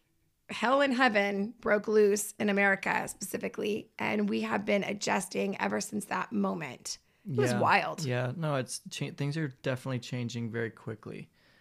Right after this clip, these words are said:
Speaker 2: uh, and rapid, like, quickly and rapidly. No, but just, yeah, it's literally an, it seems like an hour by hour, kinda day by day, um, yeah, kind of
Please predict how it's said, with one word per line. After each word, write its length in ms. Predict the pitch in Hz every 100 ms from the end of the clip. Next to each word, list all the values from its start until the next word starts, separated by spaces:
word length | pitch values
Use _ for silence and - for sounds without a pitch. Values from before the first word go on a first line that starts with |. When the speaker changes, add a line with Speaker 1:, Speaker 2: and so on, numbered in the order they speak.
| _ _
Speaker 2:
uh, 380 | 117 110 110 107 _ - - - - _
and 160 | 139 123
rapid, 400 | 123 135 - -
like, 280 | 131 123 _ _ - _ - 240 151
quickly 320 | - - 147
and 160 | 131 127
rapidly. 480 | 120 123 120 117 -
No, 180 | 143 147
but 180 | 131 131
just, 300 | 143 131 -
yeah, 160 | 156
it's 180 | 123 -
literally 460 | 139 143 156 135 123
an, 220 | 117 - -
it 120 | 143
seems 240 | - 135 127
like 160 | 120
an 100 | 117 120
hour 440 | 123 120 123 120
by 340 | 123 139 117 110
hour, 500 | 113 113 113 110 113 -
kinda 200 | 127 117
day 180 | 113 110
by 220 | - 113
day, 380 | - 53 50 - _ _ _ -
um, 340 | 58 58 57 - _ _ 254 240 240
yeah, 320 | 123 127 104 _ 233 202 -
kind 180 | 127
of 100 | 123